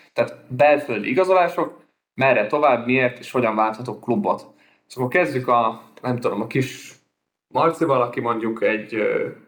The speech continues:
megyei sportiskolában, sportklubban kezdett, iskola mellett, és, és látszik, hogy tehetséges.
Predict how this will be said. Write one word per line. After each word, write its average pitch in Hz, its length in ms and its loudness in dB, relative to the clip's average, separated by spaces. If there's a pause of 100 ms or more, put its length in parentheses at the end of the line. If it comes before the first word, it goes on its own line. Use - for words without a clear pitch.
(180)
megyei 113 580 0
sportiskolában, 113 960 -2
sportklubban 120 720 -2
kezdett, 127 380 -2
iskola - 320 -6
mellett, 147 500 0 (500)
és, 113 720 0
és 127 120 -8
látszik, 127 340 -2
hogy 120 120 -8
tehetséges. - 840 -2